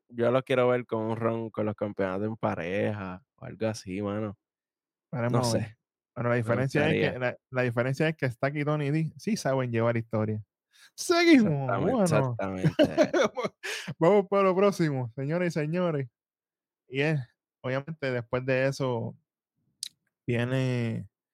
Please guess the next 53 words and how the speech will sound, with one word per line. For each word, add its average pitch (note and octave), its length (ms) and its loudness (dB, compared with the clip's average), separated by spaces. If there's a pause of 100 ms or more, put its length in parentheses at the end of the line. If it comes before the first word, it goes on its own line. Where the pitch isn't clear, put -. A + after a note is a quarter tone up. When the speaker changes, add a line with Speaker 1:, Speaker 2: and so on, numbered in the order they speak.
(280)
Speaker 2:
ay, C#3+ 100 -2
Dios B2 120 0
mío, B2 180 0
se G#2+ 100 -2
me G#2 120 -2
fue B2+ 120 0
aquí B2+ 140 -4
el, A#2 320 -2
el... A2 460 -4
ajá. A2+ 340 0 (520)
Speaker 1:
Tranquilo, A2 460 0
Speaker 2:
Lo B2 40 4
que A#2+ 100 4
viene, C#3 240 4
Speaker 1:
tranquilo, C#3+ 100 -2 (100)
Speaker 2:
lo A2 200 4
Speaker 1:
viene - 0 -
Speaker 2:
que, A2 140 6
Speaker 1:
lo A#2 100 6
de, A#2 80 8
Speaker 2:
lo - 20 6
que, B2 80 6
Speaker 1:
lo A2+ 160 6
de G#2+ 80 6
Von G#2+ 200 4
Speaker 2:
lo, B2+ 60 6
Speaker 1:
Wagner. B2+ 340 0 (320)
Speaker 2:
el C3 140 2
chamaco, C3+ 420 4
el C3+ 100 0
chamaco C3 320 2
me D#3 80 2
está D#3 160 2
moviendo D3+ 360 2
las C3+ 120 2
notas C#3 260 0
mías. A#2+ 300 -2
Aquí B2+ 180 0
está, A#2+ 200 0
chamaco. A#2+ 480 0
Speaker 1:
<laughs> - 160 -20
Speaker 2:
Gracias. A#2+ 440 0 (300)
Al B2 140 2
igual D3+ 200 4
que D#3 60 2
ahorita C#3+ 240 4
me D#3+ 60 4
dijiste E3 180 2
que D3+ 60 0
era D#3 120 4
cerebro, D3+ 320 4
y D#3 40 4
es D3 120 -4